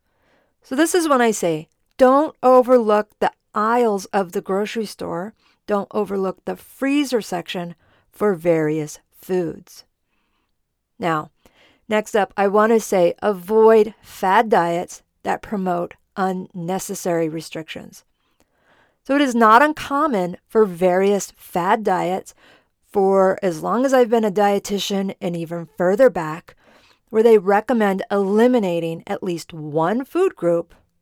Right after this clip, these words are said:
and often more. So eliminating grains. Oh my gosh, especially whole grains.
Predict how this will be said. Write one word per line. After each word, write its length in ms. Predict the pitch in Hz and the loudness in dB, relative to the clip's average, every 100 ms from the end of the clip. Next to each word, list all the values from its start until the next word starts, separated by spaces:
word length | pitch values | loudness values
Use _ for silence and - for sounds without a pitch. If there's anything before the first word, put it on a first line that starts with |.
| _ - | _ -2
and 140 | 226 | 0
often 380 | 196 185 196 175 | 2 0 -6 -6
more. 420 | 190 185 - - _ _ _ _ _ _ _ _ _ _ _ _ _ | -6 -8 -10 -16 _ _ _ _ _ _ _ _ _ _ _ _ _
So 180 | - 226 | 4 4
eliminating 760 | - 226 226 233 226 226 233 220 | 4 2 4 4 6 4 4 -2
grains. 800 | 202 214 240 214 170 160 - _ _ _ _ - | -4 -2 -2 -4 -6 -12 -18 _ _ _ _ -12
Oh 80 | 208 | -8
my 140 | 208 | -6
gosh, 300 | 190 175 175 | -2 -2 -4
especially 500 | 185 - 196 190 202 | -10 -8 -8 -6 -8
whole 340 | - - 214 214 | -8 -6 -2 -2
grains. 480 | 214 196 170 165 | -2 -4 -8 -12